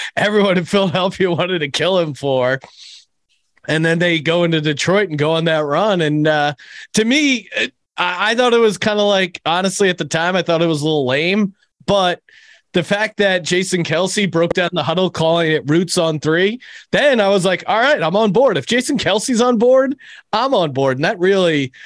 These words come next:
that really is all that matters. Looking at our schedule, you know, everyone critiques the Eagles like, "Oh, they haven't played anyone." Well, meanwhile, you know, the Cowboys, they were four and one before they lost to us.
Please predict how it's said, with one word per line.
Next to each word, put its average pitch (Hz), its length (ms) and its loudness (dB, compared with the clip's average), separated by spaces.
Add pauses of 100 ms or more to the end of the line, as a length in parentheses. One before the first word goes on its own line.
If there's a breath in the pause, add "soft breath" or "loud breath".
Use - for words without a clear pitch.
(200 loud breath)
that 190 140 2
really 175 260 2
is 131 140 -2
all 131 160 0
that 123 160 -2
matters. 123 340 -4 (240 loud breath)
Looking 269 300 2
at 277 160 2
our 180 100 2
schedule, 185 480 0
you 151 80 2
know, 151 140 2
everyone 170 480 2
critiques 160 460 -4
the 147 80 0
Eagles 156 260 0
like, 123 120 -8
"Oh, 165 240 0
they 151 100 0
haven't 185 440 -2
played 214 300 2
anyone." 131 400 0
Well, 175 140 2
meanwhile, 190 580 2 (1200 loud breath)
you 185 100 -2
know, 160 160 0
the 156 120 -4
Cowboys, 226 520 2
they 190 120 2
were 208 120 4
four 202 240 2
and 196 120 2
one 170 200 2
before 165 280 0
they 156 120 2
lost 123 360 -2
to 135 120 0
us. 143 220 0